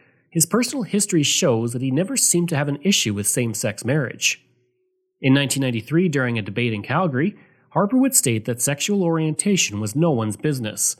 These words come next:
He would say at the time, quote, "I've been on my own for a long time, and I've never been asked about my sexual orientation," end quote.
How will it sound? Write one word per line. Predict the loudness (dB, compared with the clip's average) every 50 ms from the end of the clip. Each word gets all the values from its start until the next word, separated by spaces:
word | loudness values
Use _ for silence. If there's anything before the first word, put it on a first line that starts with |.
| _ _ _ _ _ _ _
He | 4 4 4
would | 4 4
say | 4 2 2 2
at | 0
the | -2
time, | -4 -2 0 0 0 0
quote, | -2 -2 -2 -2 -2 -6 -12 -14 _ _ _ _ _ _ _ _ _ _ _ _ -2
"I've | 0 2 2
been | 2 2
on | 2 2 0 0
my | 0 0 0
own | 0 0 0 -2
for | -2 0 0
a | 2
long | 2 2 0 0 -2 -4
time, | -4 -4 -4 -4 -4 -8 -10 -14 -16 _ -8
and | -2 0
I've | 0 2
never | 2 0 0 0
been | 0 0 0 0
asked | 0 -2 -2 -4 -4
about | -4 -4 -4 -2
my | -4 -4
sexual | -2 -4 -4 -4 -4 -4 -4 -4 -4
orientation," | -4 -2 -2 -2 -2 -2 -2 -2 -2 0 0 0 -2 -2 -8 -12 _ _ _ _ _ -4
end | -2 -2 -2
quote. | -2 -6 -8 -8